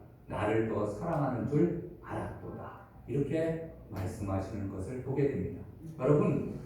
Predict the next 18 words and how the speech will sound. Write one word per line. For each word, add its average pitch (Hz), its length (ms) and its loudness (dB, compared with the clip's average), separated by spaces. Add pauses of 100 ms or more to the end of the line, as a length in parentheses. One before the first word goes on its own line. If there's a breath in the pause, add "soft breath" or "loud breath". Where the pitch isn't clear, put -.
(120)
우리는 185 480 4
환경으로 254 540 2
인해서 104 800 -2
기뻐하고 170 640 2
즐거워하는데 104 1200 -2 (280)
그 196 240 4
환경을 247 500 2
뛰어넘어서 127 760 0 (320)
여호와로 226 640 4
인해서 185 400 -2
기뻐하는 110 560 -2
삶, - 120 -8 (760)
여호와로 254 540 8
인해서 170 460 2
즐거워하는 170 600 2
삶, - 220 -6 (600)
이것이 233 600 0
최고의 233 880 2